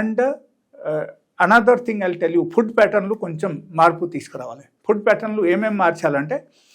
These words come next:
డైలీ బేసిస్లో ఒక ఫైవ్ హండ్రెడ్ గ్రామ్స్ ఫ్రూట్స్ ఖచ్చితంగా తినాలి. That is one. సెకండ్ థింగ్ డైలీ బేసిస్లో రాత్రిపూట భోజనం కొంచెం తక్కువ చేయాలి.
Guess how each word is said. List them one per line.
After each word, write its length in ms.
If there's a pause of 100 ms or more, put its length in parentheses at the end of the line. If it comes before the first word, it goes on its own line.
(460)
డైలీ 600
బేసిస్లో 480
ఒక 460
ఫైవ్ 140
హండ్రెడ్ 300
గ్రామ్స్ 460 (420)
ఫ్రూట్స్ 420 (480)
ఖచ్చితంగా 360
తినాలి. 400 (320)
That 180
is 120
one. 180 (760)
సెకండ్ 400
థింగ్ 220 (440)
డైలీ 300
బేసిస్లో 600 (440)
రాత్రిపూట 640
భోజనం 640 (480)
కొంచెం 480 (100)
తక్కువ 300
చేయాలి. 280